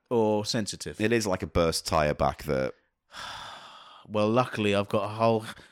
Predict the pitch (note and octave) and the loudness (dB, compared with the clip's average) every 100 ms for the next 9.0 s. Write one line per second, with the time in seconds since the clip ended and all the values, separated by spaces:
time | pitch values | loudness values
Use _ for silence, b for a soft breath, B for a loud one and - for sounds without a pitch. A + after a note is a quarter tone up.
0 | B - D#3 D#3+ D#3+ - D3+ D#3 C#3+ A2+ | B -2 2 4 2 -2 -2 0 2 -2
1 | A2 - b b b _ B2 D3 D3+ - | -6 -12 b b b _ -2 0 0 -2
2 | D3+ C3+ C#3 D#3 D3 A#2+ - C3+ A#2 B2+ | -4 -4 0 2 2 -4 -6 -6 -4 -2
3 | A2+ A2 A2 G#2+ G2+ - - - _ A3 | -4 -2 -2 -2 -4 -8 -8 -10 _ -8
4 | - G#3+ C#4 C#4 - C#4+ D4 - A3+ - | -8 -2 -2 -2 -2 -2 -4 -6 -10 -14
5 | - - G#3+ C4 G#3 C3+ A2 - F#3 G#3 | -14 -10 0 4 4 2 -6 -6 -6 -2
6 | A3 B3 C4 - A3 F3 D#3 - C3+ C3+ | 2 4 2 2 2 4 0 -2 -4 -2
7 | G3+ G#3 G#3 F#3+ G3 F3 G3 G3 F#3 A#3+ | -2 0 -4 -2 -2 -2 -2 0 0 2
8 | E4 E4+ - D#4 D#4 E4 E4+ C#4+ G#3 - | 4 4 4 4 8 8 6 0 -4 -10